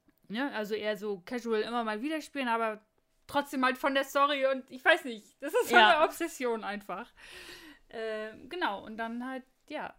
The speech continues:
Speaker 1: mit Dark Side Chronicles hat's dann bei dir alles angefangen. Mehr oder weniger
Speaker 2: Ja.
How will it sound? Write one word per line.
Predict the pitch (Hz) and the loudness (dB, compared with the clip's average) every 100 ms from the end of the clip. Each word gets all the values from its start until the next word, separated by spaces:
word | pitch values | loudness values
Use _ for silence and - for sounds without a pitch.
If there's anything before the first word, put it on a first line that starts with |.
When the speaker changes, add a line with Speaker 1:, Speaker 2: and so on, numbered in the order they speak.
| - | -12
Speaker 1:
mit | 220 214 | -8 -6
Dark | 220 - | -6 -6
Side | 240 | -10
Chronicles | - 240 254 294 285 | -8 -8 -6 -8 -10
hat's | 277 - | -12 -10
dann | 277 269 | -6 -4
bei | 269 | -4
dir | 254 | -6
alles | 254 | -8
angefangen. | - 208 185 - 180 175 180 | -8 -10 -10 -14 -14 -14 -14
Mehr | 214 214 | -6 -4
oder | 208 208 | -2 -4
weniger | 220 202 | -4 6
Speaker 2:
Ja. | 311 247 - | 8 8 6